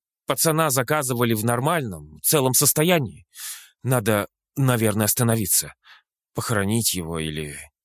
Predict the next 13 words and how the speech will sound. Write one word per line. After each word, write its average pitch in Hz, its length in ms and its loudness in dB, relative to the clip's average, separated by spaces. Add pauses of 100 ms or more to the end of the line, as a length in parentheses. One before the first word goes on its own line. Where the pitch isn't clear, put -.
(500)
не 156 120 0
знаю, 139 380 0 (260)
в 139 320 -4
лесок, - 440 2
под 107 180 0
елочку. 120 540 2 (520)
Я 147 220 -2
не 147 80 -4
хочу 113 280 0
с - 60 -2
покойником 92 540 -4
вместе 87 340 -4
ехать. - 400 -10